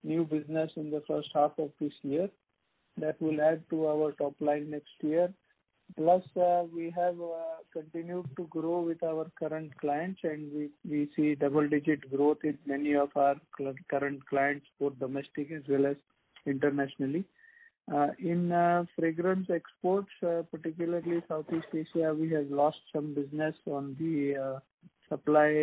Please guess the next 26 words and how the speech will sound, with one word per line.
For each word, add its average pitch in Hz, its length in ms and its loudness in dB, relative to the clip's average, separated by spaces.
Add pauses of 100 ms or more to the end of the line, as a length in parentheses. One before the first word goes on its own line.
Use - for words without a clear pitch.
uh, 143 380 0
disturbances 147 880 -4
in 139 120 -6
the 139 160 -4
first 139 200 -4 (100)
quarter. 143 360 2 (600)
Uh, 143 260 0
we 151 380 0 (100)
hope 156 240 -2
to 165 80 2
regain 151 460 0
that 147 260 -2
business, 147 360 -4 (200)
uh, 139 220 -2 (180)
as 135 160 -4
well. 147 220 2 (920)
Uh, 151 280 0 (320)
if 208 260 -8
you 170 80 0
can, 175 320 0
uh, 160 380 4 (580)
uh, 139 120 -6 (640)
if - 540 -2
you 165 160 8
look 175 240 6
at 175 140 6